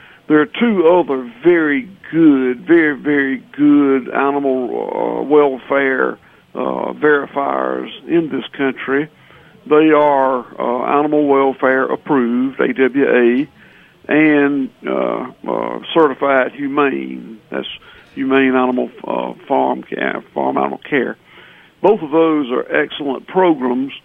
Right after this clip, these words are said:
but what, uh, but what makes gap, a Global Animal Partnership, unique is, uh, a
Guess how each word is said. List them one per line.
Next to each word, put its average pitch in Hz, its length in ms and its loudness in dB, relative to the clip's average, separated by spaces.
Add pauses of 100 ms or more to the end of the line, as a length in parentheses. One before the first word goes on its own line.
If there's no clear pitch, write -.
(300)
but 139 120 -4
what, 160 280 2
uh, 127 360 0
but 123 220 -4
what 160 300 2
makes 147 420 0 (140)
gap, 151 320 2 (200)
a 139 100 -12
Global 139 280 -2
Animal 135 220 -2
Partnership, 147 420 -4
unique 151 440 0
is, 67 460 0 (680)
uh, 120 360 0
a 143 220 4